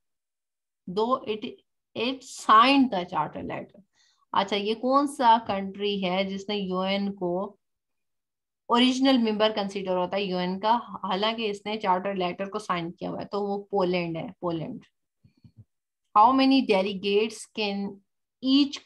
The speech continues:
country send to the U N General Assembly? तो कितने डेलीगेट्स भेज सकता है हर कंट्री? पांच।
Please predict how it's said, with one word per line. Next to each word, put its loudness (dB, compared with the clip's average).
country 0
send 0
to -4
the -2
U -4
N -4
General -4
Assembly? -8
तो -14
कितने -2
डेलीगेट्स 0
भेज 0
सकता -4
है -4
हर -2
कंट्री? -6
पांच। -8